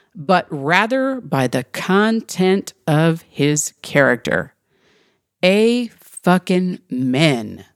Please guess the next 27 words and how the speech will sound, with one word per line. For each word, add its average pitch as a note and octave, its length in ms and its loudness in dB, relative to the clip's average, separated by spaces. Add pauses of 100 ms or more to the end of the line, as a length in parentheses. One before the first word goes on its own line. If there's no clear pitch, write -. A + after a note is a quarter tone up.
That's - 180 -4
all D3 100 2
I D#3 100 4
have D3+ 160 0
to D3+ 100 -4
say. A2+ 360 -6
And F3 120 -2
he B3+ 80 -2
signs D#4 560 0
it. - 260 -2 (640)
It A3 160 0
says, A3 280 2
"Made D4+ 440 0
valid A3 580 0 (480)
upon A#3+ 640 0
due A3 220 0
endorsement F3+ 680 -2
by D#3+ 300 2
Ken B4 360 0
Hamlin, A#3 500 -2 (120)
A A4 100 4
K F#3 300 0
A C#3+ 420 0 (380)
the C#3 200 0
Black D3 640 0 (220)
Avenger, C#3 1160 0 (680)
or C#3 600 2